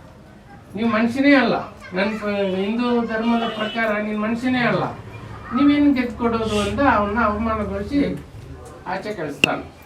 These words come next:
ಮತ್ತೆ ಸ್ಥಳವನ್ನ ಗೋಮೂತ್ರ ಹಾಕಿ ಸ್ವಚ್ಛಗೊಳಿಸ್ತಾನೆ. ಅವನ ಒಳಗೆ ಬಿಟ್ಟ ಕಾವಲುಕಾರನನ್ನ ನೇಣಾಕಿ ಸಾಯಿಸ್ತಾನೆ. ಒಂದು ಅಸ್ಪೃಶ್ಯರನ್ನ ಒಳಗೆ ಬಿಟ್ಟಿದ್ದ ಅಂತ. ಇಷ್ಟೊಂದು ಕ್ರೂರವಾದ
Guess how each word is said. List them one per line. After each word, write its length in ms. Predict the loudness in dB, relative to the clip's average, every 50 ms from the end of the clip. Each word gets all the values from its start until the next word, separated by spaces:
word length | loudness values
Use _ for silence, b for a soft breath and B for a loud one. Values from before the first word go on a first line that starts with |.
| -6 -2
ಮತ್ತೆ 120 | 0 0
ಸ್ಥಳವನ್ನ 600 | 0 -2 -4 -2 2 4 4 4 4 2 0 2 4 4 4 2 0 -4 -16 -20 -20 -20 -20 -20 -12 -2 0 0 0 0 -4 -10 -16 -18 -12 -4
ಗೋಮೂತ್ರ 500 | 0 0 0 2 2 0 0 0 0 2
ಹಾಕಿ 360 | 2 2 2 0 -2 -8 -8
ಸ್ವಚ್ಛಗೊಳಿಸ್ತಾನೆ. 1040 | -4 -4 -4 -4 -2 -4 0 2 2 2 0 0 0 0 0 0 -2 -8 -10 -14 -16 -18 -18 -18 -20 -20 -16 -16 -14 -14 -14 -16 -20 -20 -18 -12 -8 -8 -8 -8 -10 -14 -8 2
ಅವನ 180 | 2 4 6 6
ಒಳಗೆ 420 | 6 6 6 6 6 6 4 4
ಬಿಟ್ಟ 280 | 0 0 -2 -2 0 0
ಕಾವಲುಕಾರನನ್ನ 960 | 0 0 4 4 6 8 8 6 4 4 4 4 4 4 2 2 0 2 2 2 4
ನೇಣಾಕಿ 480 | 4 2 2 4 4 2 0 0 -4 -8
ಸಾಯಿಸ್ತಾನೆ. 720 | -6 -4 -4 -4 -4 -4 -6 -6 -6 -6 -6 -4 -2 -2
ಒಂದು 160 | 0 0 0
ಅಸ್ಪೃಶ್ಯರನ್ನ 720 | 0 -2 -2 -4 -8 -8 -8 -6 -4 -4 -4 -4 -2 -2
ಒಳಗೆ 340 | -2 -2 -2 -2 -4 -4 -6
ಬಿಟ್ಟಿದ್ದ 340 | -6 -8 -10 -10 -6 -2 0
ಅಂತ. 260 | 0 0 0 -2 -2 -4 -4 -4 -8 -12 -16 -16 -16 -16 -14 -14 -14 -12 -8 -6
ಇಷ್ಟೊಂದು 460 | -6 -6 0 2 4 4 4 2 -2
ಕ್ರೂರವಾದ 760 | -2 -2 -4 -4 -2 0 4 4 6 6 8 6 6 6 8